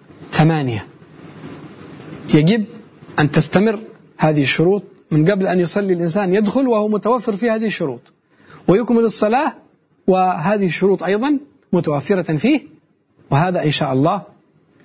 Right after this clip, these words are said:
نأخذه في الدرس الخامس بعد هذا. نسأل الله تبارك وتعالى أن يجعلنا ممن أقام الصلاة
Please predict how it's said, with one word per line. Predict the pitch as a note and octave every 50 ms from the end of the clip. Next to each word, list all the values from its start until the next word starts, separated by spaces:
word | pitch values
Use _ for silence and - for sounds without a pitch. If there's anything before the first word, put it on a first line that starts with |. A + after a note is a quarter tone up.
| - - -
نأخذه | - C#3 C#3+ D3 - - - F#3 F#3+ F#3+ G3 F#3+ A#3 C4 C4 - - _ _
في | - -
الدرس | D3+ C#3+ D3 F3+ F#3 D#3+ - - - D#3+ D#3 - - - - -
الخامس | D3 C3+ - E3 E3 D#3 D3+ C#3+ - - - - - _ _ -
بعد | D3 C#3+ D3 D3
هذا. | C#3+ D3+ F3+ A3 A#3 B3 B3 - - _ _ _ _ _ -
نسأل | D#3 D3+ - D3+
الله | D3 D3 D3+ D#3 C#3+ C#3
تبارك | - C#3+ C#3+ C#3 D3 D3 - D3
وتعالى | C#3 C3+ - C3+ C#3+ E3+ F#3+ A3 A#3+ A#3 A3+ - _ _ _ _ _ _ _ -
أن | D#3
يجعلنا | D3+ D3+ D3+ D3 D#3 E3 E3 D#3 D3+ D3 C#3+
ممن | D3 D#3+ E3+ E3+ D#3+ D#3 D3+ D3 C#3 - - _ _ -
أقام | D#3 D#3 F#3+ F#3+ F3 D#3+
الصلاة | D3 - - - D3 C#3+ D3 D3 C#3+ C3